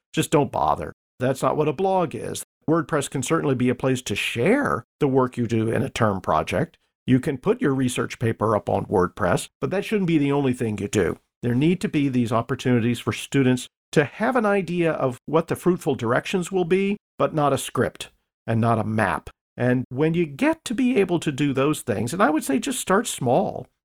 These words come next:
you know, maybe even start with two weeks in a particular discussion forum, just to see what happens, and then talk to your students about what happened or what didn't happen. It becomes a way to reflect on your own instructional design and for them to start to reflect on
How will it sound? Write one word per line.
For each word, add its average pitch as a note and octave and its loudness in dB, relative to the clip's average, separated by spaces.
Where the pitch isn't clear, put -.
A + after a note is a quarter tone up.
you F#3 -4
know, F#3+ 0
maybe F#3+ 2
even F#3 0
start F3+ 0
with - -2
two G#3 0
weeks F3+ -2
in B2+ 4
a B2+ 4
particular B2+ 0
discussion A#2+ 0
forum, G#2 0
just - -2
to C4 -2
see F3 -2
what E3+ 2
happens, C#3 -2
and F#3 2
then G#3+ 2
talk G#3+ 0
to - -2
your G#2 2
students - -4
about A#2+ 2
what A#2 -2
happened F#2+ -4
or C3+ -2
what G3 0
didn't F3+ 0
happen. - -4
It D3 -2
becomes C#3 2
a C3 0
way B2+ 2
to B2+ -2
reflect A#2+ 0
on B2+ 0
your B2 0
own E3 2
instructional C3+ -2
design B2+ 0
and C3+ -4
for B2 -4
them C#3 0
to A#2+ 0
start A#2 -2
to A#2 0
reflect A2 0
on A2 0